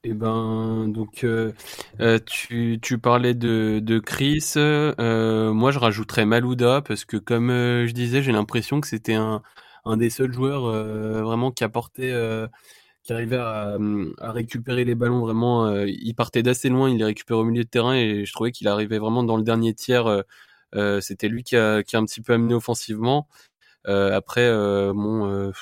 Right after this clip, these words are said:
c'est Malouda, Chris et, bon, peut-être, euh, je mettrais peut-être Cassapa à l'image de ce qu'on disait, une solidité défensive, euh, finalement, euh, qui a été, euh,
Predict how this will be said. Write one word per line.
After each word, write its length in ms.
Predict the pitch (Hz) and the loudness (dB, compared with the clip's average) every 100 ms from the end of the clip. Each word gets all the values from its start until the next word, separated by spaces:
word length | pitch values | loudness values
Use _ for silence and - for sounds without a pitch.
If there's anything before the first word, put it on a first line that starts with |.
| - | -14
c'est 500 | - 107 104 104 104 _ _ _ _ _ _ _ _ | -4 -2 0 -2 -6 _ _ _ _ _ _ _ _
Malouda, 540 | - 117 131 135 135 135 | 0 2 2 2 0 -2
Chris 420 | - - 151 151 - | -6 -4 -4 -4 -4
et, 520 | 117 110 113 110 110 | -4 -2 -2 -2 -2
bon, 160 | 107 104 | 0 -2
peut-être, 460 | - 104 113 - 107 | -2 -4 -4 -4 -8
euh, 720 | 104 101 98 98 95 95 95 - - - | -6 -6 -4 -4 -4 -6 -8 -12 -18 -4
je 60 | 107 | -4
mettrais 260 | 98 110 | -4 -10
peut-être 340 | 98 107 117 - | -10 -6 -6 -4
Cassapa 600 | 117 - 110 - 110 113 | -4 -2 -4 0 0 0
à 60 | |
l'image 280 | 104 107 107 | 0 0 0
de 80 | 107 | -4
ce 60 | - | -4
qu'on 140 | 110 | -4
disait, 200 | 104 113 | 0 0
une 100 | 113 | 0
solidité 460 | - 107 107 - 113 | -2 -6 -6 -6 -2
défensive, 560 | 110 - 107 - 117 | 0 0 -2 -2 0
euh, 160 | 107 101 | 2 0
finalement, 520 | - 107 104 113 110 | 0 0 2 4 4
euh, 80 | 101 - - _ _ | 2 -4 -20 _ _
qui 140 | - | 0
a 40 | 107 | 0
été, 300 | 98 113 110 | 2 4 4
euh, 480 | 104 101 98 92 | 6 4 4 2